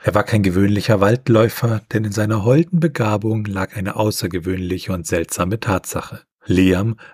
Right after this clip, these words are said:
war Rekordsprachenlerner. Seit frühester Kindheit zeigte sich diese außergewöhnliche Gabe. Wo andere Kinder noch mit einfachen Sätzen kämpften, las Liam Flaubert im Original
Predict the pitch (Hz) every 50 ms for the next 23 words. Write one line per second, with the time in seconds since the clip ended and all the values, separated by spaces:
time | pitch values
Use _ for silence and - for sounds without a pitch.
0 | _ - 95 90 90 87 98 98 - - - 117 107 - - - - - - 82
1 | 78 - - 90 80 78 76 82 78 76 80 - - _ _ _ _ - - 123
2 | - - - - 196 196 - - - 208 - - - 135 135 131 - 135 135 139
3 | 135 - - - - - 120 123 - - - 131 117 120 104 - - 131 127 117
4 | 131 139 - 123 120 - - 120 110 110 104 107 104 101 101 104 - - - -
5 | - 92 85 85 - - 104 - _ _ _ _ _ _ - 123 - 139 170 180
6 | 160 - 139 - - 139 127 120 117 110 113 - - - 117 - - 120 131 135
7 | - - 113 123 117 110 127 - - - 135 - - 120 117 - - - - 117
8 | 107 - - - - - - - 101 98 98 95 - - - 95 95 101 110 123
9 | 123 117 113 110 107 - - - - 85 85 104 113 - 123 113 101 - 117 113
10 | - 110 98 92 98 87 92 92 95 101 101 104